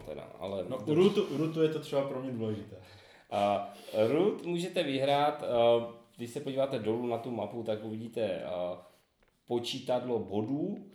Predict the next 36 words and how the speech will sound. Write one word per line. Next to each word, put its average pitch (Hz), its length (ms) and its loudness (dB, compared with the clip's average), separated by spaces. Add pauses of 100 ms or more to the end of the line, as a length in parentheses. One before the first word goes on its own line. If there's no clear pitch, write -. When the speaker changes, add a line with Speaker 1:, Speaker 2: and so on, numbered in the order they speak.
(320)
Speaker 1:
a 107 120 -2
které 139 300 2
končí 151 320 -4
třicítkou 151 600 -6
a 143 60 2
nebude 139 260 2
teda 135 360 2
pro 139 160 0
vás 143 140 4
asi 139 180 -4
velkým 131 260 -2
překvapením, 123 580 -4
že 117 280 -2 (220)
tato 117 320 -2
hra 120 180 0
se 127 160 -4
hraje 120 220 -4
na 120 80 -4
třicet - 320 -8
bodů. 104 240 -2
Můžete 104 340 -6
vyhrát 98 300 -4
tak, - 340 -4
že 117 140 -6
dosáhnete 110 460 -6
tři-, 107 160 -12 (320)
tři-, - 320 -16
třiceti - 380 -14
bodů. 127 340 -4 (240)
Je 117 140 2
možné 160 400 2
ji 156 100 0
vyhrát 147 240 2
ještě 135 220 -6
jiným 123 220 -2
způsobem, 143 520 0